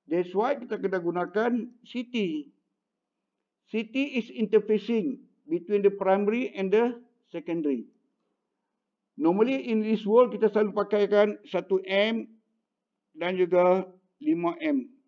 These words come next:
relay. Eh, satu M dan juga lima M relay. Tapi saya banyak contoh bagi yang lima ampere. Dan ada sekolah-sekolah selalu gunakan ajar student dia lima ampere. Selalu dia komplain saya, "Cikgu,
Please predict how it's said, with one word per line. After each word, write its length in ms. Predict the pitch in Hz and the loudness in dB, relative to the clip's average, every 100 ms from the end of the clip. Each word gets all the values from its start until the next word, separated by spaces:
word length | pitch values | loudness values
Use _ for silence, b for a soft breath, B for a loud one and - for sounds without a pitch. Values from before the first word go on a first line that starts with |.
| _ _ _ | _ _ _
relay. 400 | 139 135 127 - - _ _ _ _ _ _ _ 147 | -4 -2 -2 -4 -16 _ _ _ _ _ _ _ -6
Eh, 120 | 185 160 | -6 -6
satu 240 | 147 165 147 | -6 -8 -6
M 240 | 170 170 | -4 -2
dan 160 | 160 160 | -2 -4
juga 160 | 160 | -2
lima 240 | 160 156 156 | -2 -4 -2
M 160 | 147 | -2
relay. 320 | 147 135 127 110 _ _ _ _ _ | 0 0 -4 -6 _ _ _ _ _
Tapi 280 | 147 220 202 | -4 -2 2
saya 240 | 196 226 | 4 4
banyak 400 | 208 208 208 196 | 4 2 2 0
contoh 320 | 190 190 202 | -2 2 2
bagi 480 | 185 185 190 196 190 | 4 4 4 2 0
yang 480 | 180 180 185 190 - _ _ _ _ 160 | 2 2 4 0 -4 _ _ _ _ -4
lima 320 | 165 175 170 | -2 -2 -6
ampere. 480 | 170 170 160 120 - _ _ _ _ _ | -6 0 0 0 -10 _ _ _ _ _
Dan 200 | - - | -2 0
ada 200 | 185 196 | 2 6
sekolah-sekolah 960 | 202 196 202 196 190 185 185 185 185 170 _ _ - | 4 4 2 2 2 4 6 6 4 -4 _ _ -6
selalu 360 | 170 185 170 180 | 0 2 2 0
gunakan 400 | 180 175 175 170 | 0 -2 -2 -2
ajar 280 | 165 156 170 | -4 -2 -2
student 360 | 175 165 175 | -2 -2 -2
dia 120 | 175 170 | -2 -4
lima 280 | 165 170 | -6 -8
ampere. 480 | 170 156 190 180 139 - _ _ _ _ _ _ _ | -10 -2 0 0 -2 -10 _ _ _ _ _ _ _
Selalu 400 | - 151 175 - | -6 -4 -4 -6
dia 160 | 156 147 | -8 -6
komplain 400 | 156 156 170 151 | -6 -8 -8 -6
saya, 160 | 160 139 | -6 -6
"Cikgu, 340 | 156 165 | -8 -8